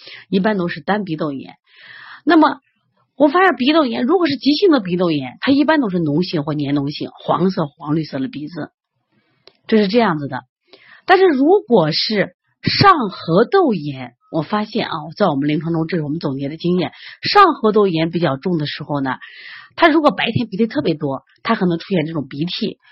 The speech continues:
另外呢，我发现只要平躺的时候，他这个鼻涕呀，就会流向咽喉部，流向咽喉部会出现夜里咳嗽或晨起体位变化式的咳嗽。往往这种咳嗽呀，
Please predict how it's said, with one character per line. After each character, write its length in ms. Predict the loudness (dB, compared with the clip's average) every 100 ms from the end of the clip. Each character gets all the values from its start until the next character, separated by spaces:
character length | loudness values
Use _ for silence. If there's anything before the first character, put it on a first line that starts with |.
| _
另 200 | 2 4
外 160 | 4 2
呢， 100 | -2
我 60 | -6
发 160 | -4
现 160 | -4 0
只 80 | 2
要 140 | 2
平 360 | 0 -4 -2 0
躺 280 | 0 -2 -2
的 80 | -2
时 180 | -2
候， 220 | -2 -4 -6 -12 -16 -2
他 140 | 0
这 80 | 2
个 120 | 0
鼻 180 | -2 -6
涕 220 | -4 -6
呀， 160 | -6 -8
就 100 | -6
会 220 | -4 -4 -8 _
流 200 | -2 -2
向 220 | -2 -2
咽 260 | 2 2 2 -2
喉 120 | -8
部， 260 | -6 -10 _ _ _ -20 -20 -20 -4
流 100 | 2
向 160 | 4 6
咽 180 | 4 4
喉 140 | 2
部 160 | 2 -2
会 140 | -2
出 260 | -4 0 0
现 300 | 0 -4 -4
夜 380 | 2 6 6 4
里 200 | -4 -8
咳 280 | -8 -6 -4
嗽 200 | -4 -6
或 200 | -8 -8
晨 420 | -6 -2 0 0
起 340 | -2 -4 -4 -4
体 180 | -6
位 160 | -2 -2
变 320 | 0 0 0
化 160 | -6 -8
式 160 | -10
的 80 | -14
咳 300 | -16 -14 -12
嗽。 240 | -10 -14 -14 _ _ _ -20 -20 -16 2
往 180 | 4 6
往 140 | 2
这 100 | 0
种 120 | 0
咳 280 | -2 -4 -4
嗽 160 | -2 -2
呀， 220 | -4